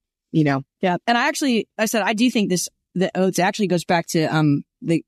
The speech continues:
Speaker 2: Ten Commandments of not taking God's name in vain,
Speaker 1: Mm-hmm.
Speaker 2: which is about sticking God's name on something God doesn't claim.
Speaker 1: Yeah, yeah.
Speaker 2: Uh,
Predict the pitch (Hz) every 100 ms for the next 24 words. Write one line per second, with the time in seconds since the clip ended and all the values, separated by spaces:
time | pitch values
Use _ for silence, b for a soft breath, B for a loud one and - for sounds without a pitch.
0 | - 202 175 185 170 165 170 165 139 165
1 | 160 160 156 156 151 156 151 175 170 151
2 | 165 175 180 202 208 185 240 165 - 214
3 | 202 180 175 180 175 175 170 170 180 165
4 | 180 156 156 156 147 135 139 - - -
5 | - 160 127 127 131 127 - 101